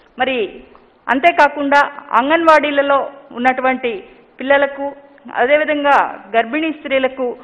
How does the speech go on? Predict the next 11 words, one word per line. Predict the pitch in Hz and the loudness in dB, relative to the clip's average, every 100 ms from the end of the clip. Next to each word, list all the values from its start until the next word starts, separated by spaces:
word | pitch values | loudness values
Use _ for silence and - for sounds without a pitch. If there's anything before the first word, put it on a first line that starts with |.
| - - - | -20 -20 -2
వైఎస్ఆర్ | 233 285 294 302 285 - - - _ 240 | 2 2 4 0 0 -4 -20 -20 _ -2
సంపూర్ణ | 254 294 302 302 | -2 -4 -4 -2
పోషణ, | 294 277 277 269 262 - - - _ _ | 2 0 0 -6 -6 -8 -20 -20 _ _
పోషణ | 254 277 285 | -2 -2 0
కార్యక్రమాల | 285 269 254 262 269 269 262 247 | 2 4 4 2 2 4 4 2
ద్వారా | 233 240 240 - - - - - | 2 4 4 2 -6 -20 -18 2
ఆరోగ్యకరమైనటువంటి | 220 285 277 302 302 294 285 277 269 262 254 247 196 - - | 4 4 2 -2 0 0 0 -2 -2 -2 -2 -4 -6 -10 -4
ఆహారం | 220 269 302 294 | 2 4 4 2
అందించడమే | 269 262 269 269 262 254 | 2 0 -2 -2 -2 -2
కాకుండా | 247 226 226 247 240 202 - - - _ | -2 -4 -4 2 2 2 -4 -20 -20 _
ఇప్పుడు | - 262 247 165 | -4 2 2 0